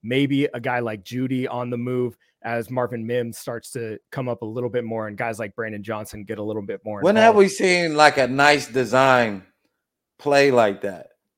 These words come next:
Speaker 2: for a
Speaker 1: Oh,
Speaker 2: touchdown?
Speaker 1: man. Man, it's been a while. I'll tell you that. It, I, it feels
Speaker 2: You
Speaker 1: like a
Speaker 2: know?
Speaker 1: lot of those red zone touchdowns have been, like, kinda, it, it's been like Russ is just making stuff up on the, on the go. But,
Speaker 2: Yeah,
Speaker 1: uh,
Speaker 2: you know,
Speaker 1: nice
Speaker 2: so,
Speaker 1: to see.
Speaker 2: so it's good.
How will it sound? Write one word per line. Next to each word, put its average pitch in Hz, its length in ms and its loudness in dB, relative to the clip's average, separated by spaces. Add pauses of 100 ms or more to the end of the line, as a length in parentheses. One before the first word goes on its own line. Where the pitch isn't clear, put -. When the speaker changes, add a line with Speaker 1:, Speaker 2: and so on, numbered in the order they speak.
(540)
Speaker 2:
for 120 180 0
a - 20 -8
Speaker 1:
Oh, 107 40 -10
Speaker 2:
touchdown? 131 420 4
Speaker 1:
man. 123 360 0 (480)
Man, 127 260 0
it's 151 180 2
been 170 140 8
a 151 80 8
while. 147 540 6 (280)
I'll 156 120 0
tell 196 160 4
you 143 140 6
that. 156 260 6
It, 160 160 6
I, 151 220 2
it 156 120 -4
feels 214 280 6
Speaker 2:
You - 40 0
Speaker 1:
like 170 120 6
a - 20 4
Speaker 2:
know? 117 100 6
Speaker 1:
lot 156 200 4
of 151 60 -2
those 131 200 2
red 143 260 -2
zone 151 200 -2
touchdowns 123 500 -10
have 120 160 -10
been, 123 220 -6
like, 113 280 -8 (500)
kinda, 143 320 -2
it, 147 180 2
it's 147 180 -4
been 147 180 -2
like 131 220 -4 (480)
Russ 151 400 4
is 143 140 -2
just 151 200 -4
making 139 360 -2
stuff - 260 -4
up 139 200 -2
on 127 140 -4
the, 110 120 -12 (160)
on 131 140 -4
the 110 60 -8
go. 117 400 -4 (720)
But, 113 120 0
Speaker 2:
Yeah, 160 160 12
Speaker 1:
uh, 120 220 0 (160)
Speaker 2:
you 147 140 4
know, 147 260 10
Speaker 1:
nice 190 80 2
Speaker 2:
so, 151 220 10
Speaker 1:
to 143 60 2
see. 143 60 -6
Speaker 2:
so 160 180 8
it's 165 120 4
good. 208 400 10